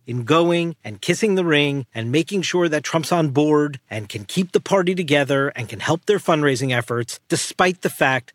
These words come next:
that this is a total lack of leadership and a complete disgrace. This is happening as Marjorie Taylor Greene,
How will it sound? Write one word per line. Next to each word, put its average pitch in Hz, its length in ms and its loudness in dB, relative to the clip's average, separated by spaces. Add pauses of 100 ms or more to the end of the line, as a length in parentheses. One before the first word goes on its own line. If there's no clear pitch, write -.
that 147 140 -2
this - 180 -2
is 143 140 0
a 135 120 -2 (100)
total 185 720 0
lack 151 340 0
of 208 140 0
leadership 139 640 -2
and 143 140 0
a 135 40 0
complete 143 460 -4
disgrace. - 440 -6
This 226 200 -2
is 262 120 -6
happening 233 600 0 (140)
as 170 180 2
Marjorie 247 480 0
Taylor 233 380 0
Greene, 160 600 0